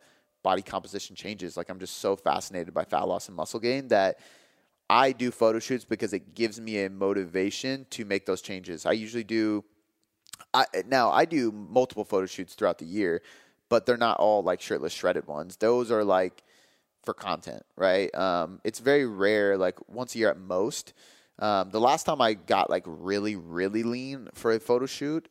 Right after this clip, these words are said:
was two or three years ago. Um, and I actually think that is when I was working with Jeff Nippard. Um, and I've done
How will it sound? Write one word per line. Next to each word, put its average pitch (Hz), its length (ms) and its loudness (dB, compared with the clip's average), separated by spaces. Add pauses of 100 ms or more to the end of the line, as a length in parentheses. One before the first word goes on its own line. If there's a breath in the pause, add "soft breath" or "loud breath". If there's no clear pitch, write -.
was 92 800 0
two - 180 -8
or 120 60 -2
three 110 240 -8
years 87 300 -6
ago. 60 360 -10 (560 soft breath)
Um, 73 680 0 (840)
and 117 120 -2
I 107 100 6
actually 127 240 0
think 117 180 -12
that 101 160 4
is 92 160 -4
when 98 260 0
I 92 100 2
was 92 380 0
working 90 240 -8
with 82 100 -10
Jeff - 220 -6
Nippard. 85 400 -8 (380 soft breath)
Um, 98 360 0
and 95 220 2
I've 95 140 2
done 92 500 -2